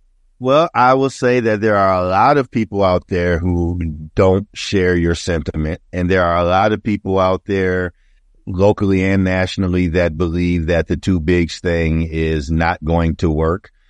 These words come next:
Um, I'm a coach. So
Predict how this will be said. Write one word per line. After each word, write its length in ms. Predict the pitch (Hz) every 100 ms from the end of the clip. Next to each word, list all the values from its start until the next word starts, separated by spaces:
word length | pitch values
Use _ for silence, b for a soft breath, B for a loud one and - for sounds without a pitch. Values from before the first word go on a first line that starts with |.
| _ _ _ 101
Um, 720 | 92 85 85 82 80 78 82 _ _ _ _ _ _ _ _ _ -
I'm 160 | 135
a 60 | -
coach. 540 | 170 143 - - - _ _ _ _
So 760 | - - 135 104 95 90 90